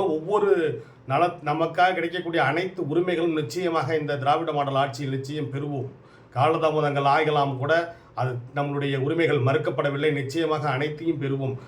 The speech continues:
செப்டம்பருக்குள் பழைய ஓய்வூதிய திட்டத்தினுடைய அறிக்கைகளை பெற்று தமிழகத்தில் மீண்டும் பழைய ஓய்வூதிய திட்டம் நடைமுறைப்படுத்தப்படும்.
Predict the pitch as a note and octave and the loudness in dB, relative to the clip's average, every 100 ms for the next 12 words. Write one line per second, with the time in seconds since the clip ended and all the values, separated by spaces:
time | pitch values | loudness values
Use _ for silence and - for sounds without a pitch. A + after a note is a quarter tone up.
0 | - - D#3 D3+ - F3 D#3 D3+ F3 E3+ | -18 -4 0 0 2 2 2 2 2 4
1 | C#3+ D#3 E3+ D#3 D#3 D3+ D3+ C#3 C#3 C3 | 2 2 2 4 2 0 -4 -6 -8 -4
2 | C#3+ C#3 C3+ D3+ D#3 C#3+ B2+ C#3+ A#2+ D#3+ | -2 2 2 0 -4 -4 -4 -6 -4 -4
3 | F#3 F#3 - - B2+ D#3 E3 D#3 D3+ C#3 | -4 -6 -16 -8 -2 2 4 2 0 0
4 | B2 A#2 D#3 E3+ E3+ E3 - C#3 D#3 E3 | 2 2 2 4 2 -2 -2 2 4 4
5 | C#3+ D#3 E3+ D#3+ D3+ C#3+ C3+ D3 D#3 D#3 | 4 4 4 4 -2 -6 -4 -2 -2 -6
6 | - - - - B2+ C#3+ F3 E3+ D#3 D#3 | -18 -20 -20 -8 -2 2 2 2 0 0
7 | D#3+ E3 - C#3+ D#3 | 0 0 0 2 2